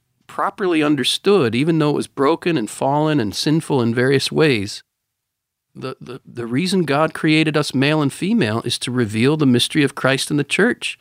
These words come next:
Ultimately, the way your relationship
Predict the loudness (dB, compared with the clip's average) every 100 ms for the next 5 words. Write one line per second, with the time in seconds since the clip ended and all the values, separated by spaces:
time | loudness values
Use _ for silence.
0 | _ _ _ _ _ -4 -4 -2 -2 0
1 | 2 2 0 -6 _ -4 0 2 2 0
2 | -2 0 2 2 2 0 -2 -4 -2 -2
3 | -4